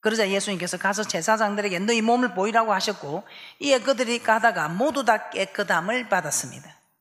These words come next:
하나님이 축복하신 것이지요. 오늘 우리 하나님께서는 이 일을 통해서 이렇게 말씀합니다.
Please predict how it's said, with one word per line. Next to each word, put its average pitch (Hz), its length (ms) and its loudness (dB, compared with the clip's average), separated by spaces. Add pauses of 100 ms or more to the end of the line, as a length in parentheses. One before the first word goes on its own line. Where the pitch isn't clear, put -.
(1800)
하나님이 262 400 -4
축복하신 220 720 -4
것이지요. 175 440 -10 (920)
오늘 240 160 -2
우리 214 140 -2
하나님께서는 185 800 -4 (300)
이 254 180 0
일을 208 200 0
통해서 180 640 -6 (260)
이렇게 214 340 -6
말씀합니다. 156 680 -10